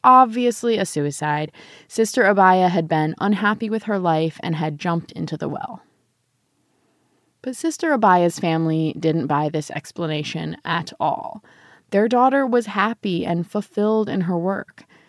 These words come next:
In fact, one of the last conversations she'd had was with her roommate. She'd asked her roommate to wake her up early so that she could start to study for her exams. If she was planning to kill herself,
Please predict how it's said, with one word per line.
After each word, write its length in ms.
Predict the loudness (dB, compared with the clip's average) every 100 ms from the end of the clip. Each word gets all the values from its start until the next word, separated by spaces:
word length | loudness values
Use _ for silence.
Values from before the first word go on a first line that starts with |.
| _ _ -4
In 80 | 0
fact, 380 | 6 6 4 0
one 200 | 2 4
of 100 | 4
the 80 | 4
last 420 | 6 6 4 -2
conversations 840 | -2 0 -2 0 -2 0 -2 -2
she'd 180 | -2 -4
had 340 | -4 -2 0 2
was 220 | 0 0
with 140 | -2
her 120 | 0
roommate. 520 | 2 4 2 0 -6 -10
She'd 280 | -4 -4 -4 _
asked 280 | 0 0 -2
her 100 | -2
roommate 360 | 0 2 0 -2
to 80 | -2
wake 280 | 0 0 -2
her 120 | 0
up 180 | 0 0
early 440 | 0 2 2 -2
so 140 | -4 -6
that 120 | -4
she 120 | -4
could 160 | -4 -6
start 280 | -4 -4 -4
to 100 | -8
study 340 | -4 -2 -2
for 160 | -4 -4
her 140 | -4
exams. 680 | -4 -4 -6 -6 -10 -12 -14 _ _ _ _ _ _ _ _
If 100 | -6
she 140 | -2
was 160 | -2 -2
planning 540 | -6 -4 0 0 0
to 120 | -2 -4
kill 280 | -4 -4
herself, 640 | -2 -2 0 2 2 -2